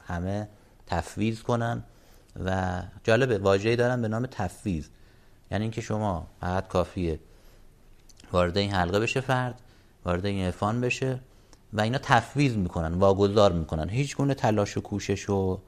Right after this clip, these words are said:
حرکت خاصی نمیخواد و هیچ گونه حتی پایبندی به دین آنچنانی که فرمودن نمیخواد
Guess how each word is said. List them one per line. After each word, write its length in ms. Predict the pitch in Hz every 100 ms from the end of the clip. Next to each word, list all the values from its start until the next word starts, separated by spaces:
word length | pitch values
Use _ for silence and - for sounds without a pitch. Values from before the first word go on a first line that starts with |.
| - - - -
حرکت 440 | 104 95 - 101 95
خاصی 360 | 110 110 -
نمیخواد 380 | 101 78 - 80 -
و 80 | 95
هیچ 220 | 104 117
گونه 180 | - 123
حتی 260 | 120 117 -
پایبندی 680 | - 98 92 92 92 104
به 120 | 95 92
دین 180 | 87
آنچنانی 360 | 85 85 85 82
که 100 | 87
فرمودن 500 | 85 85 85 87 98
نمیخواد 480 | 120 143 139 139